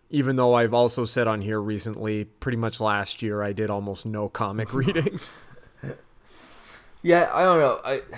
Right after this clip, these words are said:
Speaker 2: I, I don't know. It just, I, I don't know. The idea, the, it's, it's something I'm still working on, but I still like the idea
Speaker 1: Mm-hmm.
Speaker 2: of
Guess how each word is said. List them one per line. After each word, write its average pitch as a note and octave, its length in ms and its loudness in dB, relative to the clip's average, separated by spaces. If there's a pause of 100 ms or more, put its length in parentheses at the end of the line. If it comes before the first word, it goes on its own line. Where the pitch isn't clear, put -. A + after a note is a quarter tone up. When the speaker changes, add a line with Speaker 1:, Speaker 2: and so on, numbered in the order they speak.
(840)
Speaker 2:
I, D#3+ 280 2
I D3 120 4
don't D#3 140 4
know. B2+ 160 4
It B2+ 100 -2
just, C3 260 -10
I, C3 180 0
I B2 100 2
don't B2+ 240 2
know. A2+ 60 -6
The B2+ 140 2
idea, C#3 640 0
the, A2 280 -4
it's, - 460 -8
it's A#2 140 -4
something C#3 280 4
I'm B2+ 120 -2
still A#2+ 220 0
working G#2+ 360 -2
on, G#2 380 -2
but G2+ 140 0
I G#2 120 0
still C3+ 400 0
like A2 240 -2
the A2+ 100 -2
idea G#2 460 -2
Speaker 1:
Mm-hmm. - 100 -4
Speaker 2:
of G2 460 -8